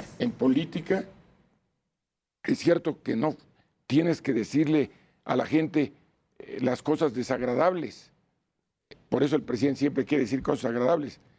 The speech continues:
pero tampoco le puedes estar diciendo a la gente mentiras. Eh, yo sí creo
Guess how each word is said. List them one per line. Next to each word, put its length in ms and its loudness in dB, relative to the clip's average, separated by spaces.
pero 180 0
tampoco 420 0
le 100 -2
puedes 260 -2
estar 200 -2
diciendo 360 0
a 20 -2
la 80 -2
gente 260 -2
mentiras. 580 -8
Eh, 360 2
yo 200 4
sí 220 -4
creo 420 0